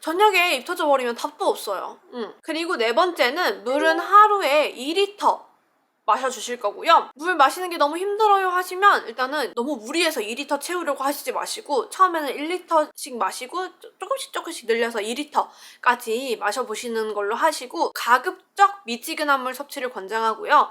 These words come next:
공복에 아침에 일어나자마자 한 컵은 진짜 꼭 지켜주실게요. 저 같은 경우에는 그냥 맹물을 많이 마시기도 하지만 애플사이다 식초를 타서 마시는 것도 있고요. 하루에 세 잔 정도? 그리고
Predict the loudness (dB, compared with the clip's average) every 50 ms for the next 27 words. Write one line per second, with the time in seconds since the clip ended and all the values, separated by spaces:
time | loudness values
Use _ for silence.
0 | -4 -16 -18 -14 -10 -10 -8 -6 -8 -8 -8 -8 -6 -2 -2 -2 -2 -2 -6 -6
1 | -6 -4 -4 -4 -2 2 2 4 4 4 4 2 4 2 2 2 2 0 -2 -2
2 | -6 -8 -10 -10 -10 -4 -4 -4 -2 -2 -4 -6 -8 -12 -14 -12 -10 -10 -8 -8
3 | -8 -10 -8 -8 -8 -8 -8 _ _ _ _ _ _ _ -12 -6 -6 -6 -4 -4
4 | -8 -10 -10 -12 -16 -18 -18 -18 _ _ _ _ -20 -20 -20 -20 -20 -20 _ _
5 | 2 2 2 2 0 -2 -4 -4 -4 -4 -2 -2 -2 -2 -2 0 0 -2 -2 -2
6 | -4 -4 -4 -2 -2 -2 -2 -2 -4 -4 -2 -2 -2 2 2 2 2 2 0 -2
7 | -2 -4 -6 -10 -8 -6 -6 -4 -4 -4 -6 -6 0 4 4 6 6 4 0 -6
8 | -8 -8 -8 -4 -2 -2 2 4 4 4 4 4 0 -2 -4 -6 -12 _ -10 -6
9 | -4 -2 0 2 2 0 2 2 0 2 4 4 4 4 2 0 0 -2 -6 -6
10 | -4 -4 -4 -6 -6 -10 -14 -10 -8 -4 -4 -2 -2 0 0 0 0 0 -2 0
11 | 2 2 2 2 2 -2 -8 -8 -6 -4 -6 -6 -6 -10 -20 -20 -20 -20 _ -10
12 | -8 -8 -6 0 0 0 0 0